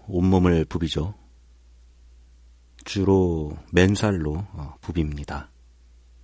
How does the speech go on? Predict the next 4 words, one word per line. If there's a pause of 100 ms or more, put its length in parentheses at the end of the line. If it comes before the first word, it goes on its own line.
(880)
이토록, (360)
어,
좋아하는
침대도